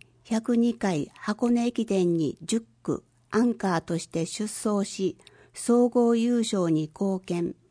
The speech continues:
感動のゴールシーンが話題に。折田壮太さんの写真があります。二十歳の祝典、実行委員会。祝典を支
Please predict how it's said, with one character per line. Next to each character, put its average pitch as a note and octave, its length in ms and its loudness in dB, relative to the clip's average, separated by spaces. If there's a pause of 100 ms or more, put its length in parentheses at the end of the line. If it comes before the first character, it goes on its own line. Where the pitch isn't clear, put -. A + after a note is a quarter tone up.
(300)
感 A#3+ 240 2
動 A#3+ 240 4
の A3 240 4
ゴ A#3 300 6
ー - 20 0
ル B3 140 2
シ - 160 -6
ー A3+ 160 2
ン - 20 2
が E3 320 -2
話 E3+ 160 -4
題 F#3 220 -2
に。 F3 320 -2 (1500)
折 A#3+ 220 2
田 A#3 180 -2
壮 B3+ 280 0
太 G3 180 -6
さ F3+ 160 -4
ん E3+ 100 0
の - 200 -4 (100)
写 - 180 -8
真 G3+ 320 0
が F#3+ 300 -2
あ E3+ 100 -4
り E3+ 140 0
ま D#3+ 160 -4
す。 - 240 -18 (840)
二 A#3+ 160 0
十 C4 140 4
歳 B3 160 0
の F#3+ 140 6
祝 F#3+ 320 -2
典、 F3+ 320 -2 (260)
実 A3 320 -4
行 A#3+ 240 4
委 G3+ 80 -2
員 A3 300 2
会。 F3 340 -6 (480)
祝 B3+ 320 -2
典 B3 300 2
を A#3+ 140 0
支 B3 120 -6